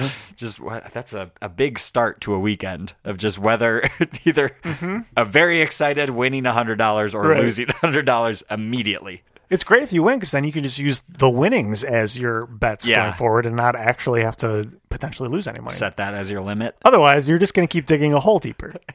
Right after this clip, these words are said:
Speaker 1: <laughs> Did you, did you go into, uh, that bachelor party weekend that we're discussing with, like, a set limit in your head of, like, "There's no
Speaker 2: Yeah.
Speaker 1: way I'm spending more than this much"?
Speaker 2: Yeah, I think I set aside two hundred or three hundred.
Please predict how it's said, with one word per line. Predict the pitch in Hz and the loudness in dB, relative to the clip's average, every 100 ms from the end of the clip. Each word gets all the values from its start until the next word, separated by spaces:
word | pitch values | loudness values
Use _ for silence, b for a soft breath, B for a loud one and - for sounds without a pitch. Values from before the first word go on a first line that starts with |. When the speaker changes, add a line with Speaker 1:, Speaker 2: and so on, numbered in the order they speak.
| _ | _
Speaker 1:
<laughs> | - - - | -16 -16 -6
Did | 165 151 | -2 0
you, | 208 214 202 - 127 | 2 4 2 0 -4
did | 127 135 | -4 0
you | 165 | 0
go | 143 147 | 2 2
into, | 139 143 139 139 135 127 123 - | 2 -2 -2 0 2 2 0 0
uh, | 117 110 107 104 101 85 60 - | 0 2 2 0 -2 -4 -10 -10
that | 101 117 113 | -2 0 2
bachelor | 117 117 117 | 0 0 -2
party | 117 113 | 0 0
weekend | 110 113 110 110 | 0 -4 -4 -2
that | 110 107 | -2 -2
we're | 107 104 107 | -2 -2 -4
discussing | 107 104 - 104 98 104 101 - b b b | -6 -6 -4 -4 -2 -4 -6 -10 b b b
with, | 110 123 - | 0 0 0
like, | 117 107 | 0 0
a | 101 101 | 0 2
set | - - 107 107 - | 2 0 0 -2 -2
limit | 101 101 107 - | -2 0 -2 -4
in | 101 101 | -6 -4
your | 95 | -2
head | 90 101 104 117 123 | -2 -4 -4 -8 -6
of, | |
like, | 104 95 - | -2 0 0
"There's | 107 | 4
no | 151 113 | 6 6
Speaker 2:
Yeah. | |
Speaker 1:
way | 107 104 | 4 0
I'm | 95 | -2
spending | - 101 95 | -4 -4 -4
more | 92 92 | -4 -6
than | 90 90 | -6 -8
this | 92 - | -8 -8
much"? | 92 95 - | -8 -8 -2
Speaker 2:
Yeah, | 127 | 2
I | 120 | 4
think | 170 | 4
I | 175 | 2
set | - 160 | 2 2
aside | 151 147 135 127 | 2 4 4 4
two | - 139 | 0 0
hundred | 135 131 | 2 2
or | 120 | 2
three | - 120 | 0 0
hundred. | 123 123 123 120 120 | 2 4 4 2 -4